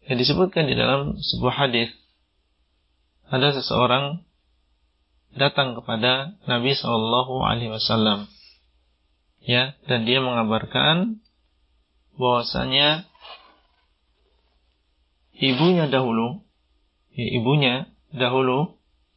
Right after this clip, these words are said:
ini pernah bernazar, ya, ibunya pernah bernazar untuk melakukan haji, tetapi ternyata sebelum menunaikan nazarnya,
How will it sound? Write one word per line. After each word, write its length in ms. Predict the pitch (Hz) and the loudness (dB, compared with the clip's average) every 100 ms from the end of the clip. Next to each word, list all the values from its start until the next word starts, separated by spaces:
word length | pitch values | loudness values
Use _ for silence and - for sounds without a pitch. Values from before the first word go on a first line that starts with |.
| _ _ _ _ | _ _ _ _
ini 320 | - 131 147 | -2 0 2
pernah 320 | 127 127 120 | 0 -2 0
bernazar, 480 | 107 123 127 110 104 - _ _ _ _ _ _ _ _ _ _ _ - | 0 0 0 0 -4 -8 _ _ _ _ _ _ _ _ _ _ _ -8
ya, 120 | 120 107 | -2 -2
ibunya 480 | 113 120 123 143 - _ _ _ _ _ _ _ _ _ _ _ _ _ _ _ _ | -2 -2 0 0 -4 _ _ _ _ _ _ _ _ _ _ _ _ _ _ _ _
pernah 400 | - 117 135 151 - - _ _ _ - | -2 2 2 2 -4 -20 _ _ _ -10
bernazar 640 | - 123 135 147 127 131 143 135 | -4 0 2 4 4 2 0 -8
untuk 320 | 131 160 131 | -2 0 2
melakukan 640 | 127 120 120 120 135 135 | 2 0 -2 -2 -2 -2
haji, 560 | 127 117 117 110 107 - - - _ _ - | -2 -2 0 0 -2 -6 -20 -20 _ _ -6
tetapi 560 | 123 113 135 170 - _ _ _ - - - - - _ _ _ - | -2 0 2 2 0 _ _ _ -14 -14 -12 -14 -14 _ _ _ -6
ternyata 640 | 117 135 156 135 131 156 _ _ _ _ _ _ _ _ _ _ _ - - - | 0 2 2 2 0 -2 _ _ _ _ _ _ _ _ _ _ _ -20 -20 -8
sebelum 480 | - 127 135 165 160 | -2 0 4 4 4
menunaikan 560 | 135 123 123 143 135 123 | 0 0 0 0 0 0
nazarnya, 640 | 120 113 139 143 151 202 | 0 2 0 0 0 0